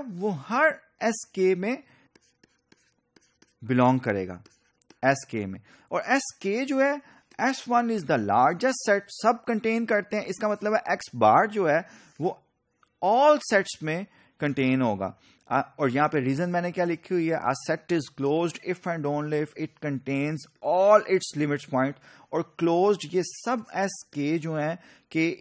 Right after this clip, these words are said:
equals one, two, so on and so forth, all these sets are closed sets।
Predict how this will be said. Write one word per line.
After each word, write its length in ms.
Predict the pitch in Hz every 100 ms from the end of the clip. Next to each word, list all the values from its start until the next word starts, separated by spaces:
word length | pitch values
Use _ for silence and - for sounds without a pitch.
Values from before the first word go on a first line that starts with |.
| 151
equals 720 | 139 - 147 143 143 139 131 _ _ -
one, 500 | 127 147 143 143 139 -
two, 180 | 147 139
so 160 | -
on 100 | 147
and 160 | 143 139
so 160 | 147 143
forth, 420 | 139 143 143 - -
all 360 | - 190 285 294
these 300 | 254 254 202
sets 320 | 190 175 -
are 260 | 151 139 202 _ _ _
closed 560 | - 120 117 151 175 - _ _ -
sets। 380 | - 87 - -